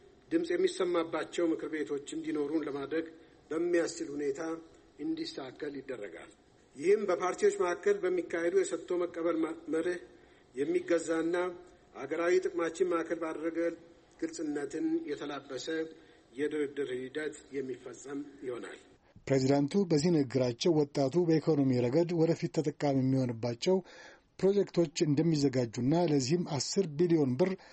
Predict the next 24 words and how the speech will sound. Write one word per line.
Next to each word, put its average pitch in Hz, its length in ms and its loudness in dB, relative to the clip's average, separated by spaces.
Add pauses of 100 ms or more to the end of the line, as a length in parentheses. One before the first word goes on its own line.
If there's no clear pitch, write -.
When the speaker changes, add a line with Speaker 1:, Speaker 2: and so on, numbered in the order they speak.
(180)
Speaker 2:
ተንቀሳቃሽ 151 680 0
ፈንድ 160 320 0 (100)
እንደተመደበ፣ 139 720 2 (400)
የመንግስት 180 400 2
ሰራተኞችን 165 800 2
ደሞዝ 160 360 2 (140)
ለማሻሻልም 151 800 2 (340)
እቅድ 165 280 0
እንደተያዘ 147 560 2 (120)
ገልጸዋል። 123 500 0 (380)
ኦሮሚያ 180 420 4
በአዲስ 143 360 -2
አበባ 139 280 2
ላይ 175 200 4
ያላት 139 500 2
ጥቅም - 280 0 (460)
በሕግ 151 340 0
ተዘርዝሮ 147 560 2
እንደሚወጣና 127 760 2 (480)
ተግባራዊ 165 460 2
እንደሚሆንም 127 640 2 (440)
ሌሎችም 185 500 2
አያሌ 160 340 4
ጉዳዮች 139 440 0